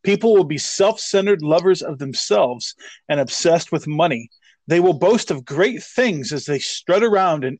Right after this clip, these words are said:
arrogant pride and mock everything that is right,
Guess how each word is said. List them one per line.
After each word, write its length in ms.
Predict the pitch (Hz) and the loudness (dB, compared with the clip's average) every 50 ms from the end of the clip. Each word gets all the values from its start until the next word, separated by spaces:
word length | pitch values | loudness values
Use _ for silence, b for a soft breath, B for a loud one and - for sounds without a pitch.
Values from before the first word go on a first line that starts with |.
| _ - | _ -4
arrogant 500 | 170 165 202 226 226 220 190 226 220 - | 0 2 4 4 4 2 2 -2 -2 -4
pride 540 | - - - 190 190 165 139 120 117 107 - B B B B B - | -6 -4 0 2 2 2 0 -2 -4 -8 -12 B B B B B -6
and 160 | 156 151 143 | -6 -4 -2
mock 520 | 139 156 165 180 190 156 123 123 - - - _ - | -2 0 2 4 4 4 2 0 -4 -12 -14 _ -4
everything 360 | 170 180 185 160 - 214 190 | -2 -2 -2 -2 -2 -2 0
that 100 | 170 160 | 0 -2
is 140 | 151 127 123 | -2 -4 -4
right, 320 | 120 135 139 143 131 127 | -2 0 0 0 0 -2